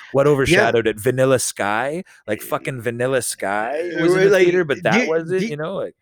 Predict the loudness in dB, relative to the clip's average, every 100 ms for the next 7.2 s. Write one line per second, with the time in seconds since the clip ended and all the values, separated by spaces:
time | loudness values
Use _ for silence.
0 | _ -6 -2 2 4 4 4 2 2 0
1 | -2 -4 -6 -6 -6 -8 -10 -14 -10 -8
2 | -8 -6 -8 -6 -2 2 2 0 -4 -6
3 | -6 -4 -4 -4 -4 -6 -10 -10 -10 -4
4 | -2 -4 -6 -8 -8 -8 -10 -12 -14 -10
5 | -6 -6 -6 -10 -12 -12 -10 -12 -12 -12
6 | -14 -14 -12 -12 -12 -18 -18 -18 -14 -12
7 | -10